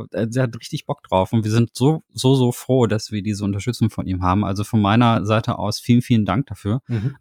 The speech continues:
Speaker 1: Ich, äh, werd oft angesprochen, ob ich denn das ein oder andere Spiel dann irgendwie nicht kenne. Aus, manchmal klappt's dann, äh, dass ich dann auch noch ein Einspiel aufnehmen kann. Deswegen hat man mich bei Le Buffet nicht so oft. Ähm,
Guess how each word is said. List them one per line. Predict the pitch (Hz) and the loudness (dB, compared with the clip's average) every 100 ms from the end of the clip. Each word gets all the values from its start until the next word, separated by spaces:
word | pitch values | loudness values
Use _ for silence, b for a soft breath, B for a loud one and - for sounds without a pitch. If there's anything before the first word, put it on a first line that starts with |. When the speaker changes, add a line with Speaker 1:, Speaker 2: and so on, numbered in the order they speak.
| - | 0
Speaker 1:
Ich, | 127 - - | 0 2 0
äh, | 117 117 | 2 4
werd | 127 | 4
oft | - - | 2 2
angesprochen, | 110 151 - 156 151 156 | 2 2 2 0 2 2
ob | 147 123 | 2 0
ich | 135 | 0
denn | - 131 123 101 | 4 4 4 2
das | - - | -2 -2
ein | 107 131 | 0 0
oder | 120 | 0
andere | 107 120 | 0 0
Spiel | 123 - 117 | -2 -2 -2
dann | 113 | -2
irgendwie | - 117 | -2 -4
nicht | - | 0
kenne. | 127 139 | 2 2
Aus, | 107 113 - | 0 -2 0
manchmal | 117 - 123 | -2 0 0
klappt's | 131 - | -2 -2
dann, | - 127 120 127 127 | 0 2 2 0 0
äh, | 117 | 0
dass | 113 - | 0 0
ich | |
dann | - 107 | 0 2
auch | |
noch | 123 | 2
ein | 113 | 0
Einspiel | - 117 - 143 | 0 0 -2 -4
aufnehmen | - 127 139 | -6 -2 -2
kann. | 131 135 | 0 0
Deswegen | 127 117 113 | 0 0 -2
hat | |
man | 95 113 | 0 -2
mich | 113 | -2
bei | 113 | -2
Le | 104 107 | -2 -4
Buffet | 107 - 110 | -6 0 2
nicht | 123 - | 2 0
so | 104 101 - | -4 -4 -6
oft. | 85 110 - - | -4 -4 -4 -2
Ähm, | 104 104 | 2 2